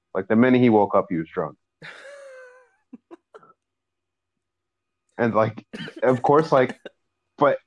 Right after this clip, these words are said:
Speaker 1: M T V's always good with their editing. Like, he's super drunk and he's sitting there laughing, and it's just, like, slow it down and make it seem all evil, like he's losing his mind.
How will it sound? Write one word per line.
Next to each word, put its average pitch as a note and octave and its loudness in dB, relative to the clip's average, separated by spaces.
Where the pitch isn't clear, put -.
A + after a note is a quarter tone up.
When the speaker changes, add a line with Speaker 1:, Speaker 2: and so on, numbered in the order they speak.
Speaker 1:
M F3 2
T E3 4
V's C#3 6
always C#3 4
good A#2+ 2
with A#2+ 0
their A2 0
editing. G2+ 2
Like, G2 -6
he's B2+ 0
super C#3+ 2
drunk A2+ 0
and A#2 -4
he's G#2+ -2
sitting A2+ 4
there A2 4
laughing, G#2+ 2
and A2+ -2
it's A2 2
just, C#3 -6
like, A2+ 2
slow B2+ 4
it G2 -2
down A2 2
and G#2+ 0
make A2 -2
it A2+ -2
seem A2+ 0
all G#2+ 2
evil, G#2+ -2
like G2 0
he's F#2+ -6
losing G2+ -2
his F2+ -8
mind. F#2 -2